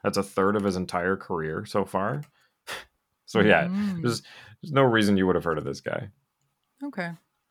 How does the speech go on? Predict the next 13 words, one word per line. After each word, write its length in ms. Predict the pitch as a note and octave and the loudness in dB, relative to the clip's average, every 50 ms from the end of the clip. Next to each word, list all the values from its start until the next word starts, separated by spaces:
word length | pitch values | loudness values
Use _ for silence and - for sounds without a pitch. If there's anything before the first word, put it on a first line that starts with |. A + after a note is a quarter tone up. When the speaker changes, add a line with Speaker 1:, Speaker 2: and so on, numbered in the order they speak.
| _ _ _ _ _ _ _ _ _ - | _ _ _ _ _ _ _ _ _ -8
Speaker 2:
Fair. 360 | - E3+ E3 E3+ E3+ D#3+ _ _ _ _ _ _ _ _ _ - - - - _ _ _ _ _ _ - _ _ _ _ _ _ _ _ _ _ - | -6 -6 -6 -6 -8 -12 _ _ _ _ _ _ _ _ _ -20 -20 -20 -20 _ _ _ _ _ _ -20 _ _ _ _ _ _ _ _ _ _ -6
But 180 | A3 A3 G#3 - - - - | -4 -4 -4 -6 -10 -8 -4
<laughs> 1700 | - - - - - - - - - - B3+ C4 - - - - - - - - - - - - - - - - - - - - - B3+ | -4 -2 -2 -4 -6 -8 -10 -10 0 2 2 4 4 2 -2 -4 -4 -6 -6 -6 -6 -6 -10 -20 -20 -20 -20 -20 -20 -20 -12 0 0 0
Speaker 1:
Sorry, 400 | - - C3+ A#2 C3 C#3 A#2 E2+ | 6 8 10 12 12 12 12 10
I'm 80 | E2 F#2+ | 8 6
not 100 | G#2 G#2+ | 6 6
trying 120 | C#3 C#3 | 6 6
to 40 | B2+ | 8
be 100 | A#2 A2 | 6 6
mean, 800 | A2 G#2 G2+ G#2 G#2 A2 A#2+ A#2 G2+ F#2 - C#2+ D#2 F2 F#2 | 6 6 6 6 6 6 6 4 4 2 -2 -6 -6 -6 -4
but, 180 | E3+ F#3 - - | -2 -2 -2 0
Speaker 2:
No, 200 | A#3+ C4 D4 E4 | 4 4 6 6
Speaker 1:
like, 120 | D4 - | 4 2